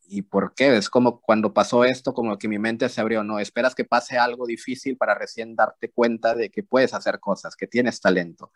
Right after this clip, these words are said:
Yo pienso que todas las personas tienen talento. Decía Miguel Ángel Cornejo, que es uno de tus paisanos, "Las personas pueden de-, llegar a desarrollar", que en paz descanse también, "podemos desarrollar hasta cinco talentos".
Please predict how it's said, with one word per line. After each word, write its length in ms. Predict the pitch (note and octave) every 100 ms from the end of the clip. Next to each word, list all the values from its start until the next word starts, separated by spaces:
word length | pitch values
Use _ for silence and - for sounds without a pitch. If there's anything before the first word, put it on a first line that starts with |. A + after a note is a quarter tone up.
| _ _ _ -
Yo 100 | G#2
pienso 320 | A#2+ A#2+ B2
que 120 | G#2
todas 200 | G2+ A#2+
las 120 | A#2
personas 400 | A2 G2+ G#2+ G#2+
tienen 260 | G#2+ G2 F#2+
talento. 380 | G2 B2+ E3+ A2
Decía 320 | G2+ A2 A#2+
Miguel 320 | A#2+ A2 A2
Ángel 400 | A2+ A#2 - G#2+
Cornejo, 400 | - G#2 B2 -
que 100 | -
es 100 | G#2
uno 100 | A2
de 80 | A2+
tus 200 | A2 G#2
paisanos, 640 | - G2+ - C3+ B2 A#2+ - _ _ _
"Las 140 | - A2
personas 360 | C3+ - A#2+ A#2+
pueden 180 | B2
de-, 100 | B2+
llegar 300 | A2+ A2+ A2 A#2+
a 80 |
desarrollar", 600 | B2 A2+ A#2 G#2 G2 A2
que 80 | G2
en 60 | F2+
paz 120 | G#2
descanse 400 | G#2 G#2 A#2 G#2+
también, 400 | - F2+ G#2 A#2
"podemos 300 | A2+ G#2 B2
desarrollar 500 | C3 C3 G#2+ G2 A2
hasta 480 | C3 - - G2 F#2
cinco 420 | - D3+ C#3+ A2
talentos". 640 | G2+ A2 D3+ B2+ D2+ - -